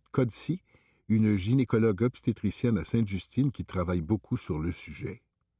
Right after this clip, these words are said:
Le problème, c'est que la mortalité maternelle indirecte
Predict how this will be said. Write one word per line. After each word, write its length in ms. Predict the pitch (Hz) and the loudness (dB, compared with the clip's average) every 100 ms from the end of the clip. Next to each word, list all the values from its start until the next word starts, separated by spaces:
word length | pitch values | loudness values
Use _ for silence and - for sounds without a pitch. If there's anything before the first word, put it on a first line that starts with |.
| _ _ _ _ _ _ _ _ - - | _ _ _ _ _ _ _ _ -20 -8
Le 80 | - | -4
problème, 640 | - 98 107 226 170 78 71 _ _ _ _ _ - | 0 2 4 4 2 0 -6 _ _ _ _ _ -12
c'est 240 | - 143 | 0 0
que 120 | - 196 | 2 4
la 280 | 170 113 | 6 6
mortalité 640 | 110 127 - 139 117 - 226 | 6 4 2 2 2 2 2
maternelle 640 | 117 - 92 87 107 120 | 2 2 0 4 4 4
indirecte 600 | 87 82 101 135 - | 2 0 0 0 -2